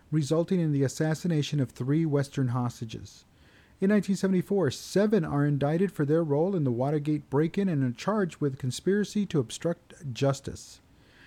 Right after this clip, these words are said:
In nineteen eighty-one, provisional Irish Republican Army member Bobby Sands begins his hunger strike in H M prison maze.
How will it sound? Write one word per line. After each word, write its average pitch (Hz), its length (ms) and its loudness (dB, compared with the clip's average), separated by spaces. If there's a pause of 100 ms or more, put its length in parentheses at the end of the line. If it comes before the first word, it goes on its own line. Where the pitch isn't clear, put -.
(160)
In 165 100 0
nineteen 190 340 2
eighty-one, 180 480 2
provisional 185 760 0
Irish 165 400 0
Republican 175 520 -2
Army 170 300 0
member 156 340 2
Bobby 143 340 0
Sands 151 640 0 (340)
begins 170 320 2
his 180 180 0
hunger 180 300 4
strike 127 420 -2
in 139 220 0
H 165 240 0
M 175 220 2 (420)
prison 160 420 4
maze. 127 580 2